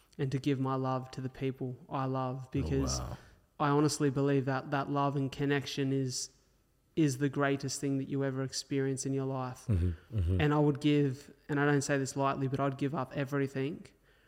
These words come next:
Speaker 1: to make sure that I could create a life with her, because for me, that purpose is bigger than anything I can do on a podcast or on a stage. And, and it speaks to how, it speaks to how important purpose is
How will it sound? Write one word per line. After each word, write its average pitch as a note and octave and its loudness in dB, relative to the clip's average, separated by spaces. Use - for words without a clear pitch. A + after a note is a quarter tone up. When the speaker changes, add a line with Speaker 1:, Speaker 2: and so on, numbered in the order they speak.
Speaker 1:
to D3 2
make C#3 4
sure C#3 0
that C3+ -2
I B2+ -2
could C3 -8
create C3+ -2
a C3 0
life B2+ -2
with B2+ -6
her, C3 -2
because C3+ -4
for D3 0
me, C#3+ 4
that C3+ -2
purpose C3+ -2
is B2+ -6
bigger C3+ -2
than C3+ 0
anything C3+ -2
I B2+ -6
can C3+ -4
do C3 -2
on C#3+ -4
a B2+ -4
podcast C3 -4
or C#3+ 0
on C#3 0
a C3+ 0
stage. C3+ -2
And, C3 0
and D3 4
it C#3 2
speaks D3 0
to C#3 0
how, C3+ 2
it - -12
speaks D3 0
to C#3+ -2
how C3 0
important C3 -2
purpose C3 -4
is C3 -4